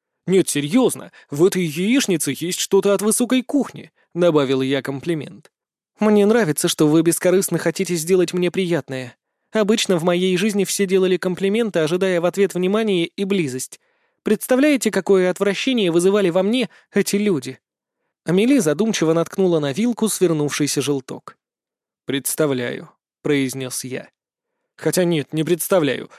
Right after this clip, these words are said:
у меня была совершенно противоположная проблема". Из подвала послышались тяжёлые шаги по лестнице. Поднимались роботы.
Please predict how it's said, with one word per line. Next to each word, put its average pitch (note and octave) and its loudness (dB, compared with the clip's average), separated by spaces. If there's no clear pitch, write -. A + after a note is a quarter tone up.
у D#3 -2
меня F3 4
была F#3 4
совершенно G3 2
противоположная F#3+ 2
проблема". C3 -6
Из B2+ -10
подвала G#3 2
послышались G3+ 0
тяжёлые F3+ 2
шаги E3 -2
по D#3 -2
лестнице. D3 -4
Поднимались E3+ 0
роботы. B2+ -6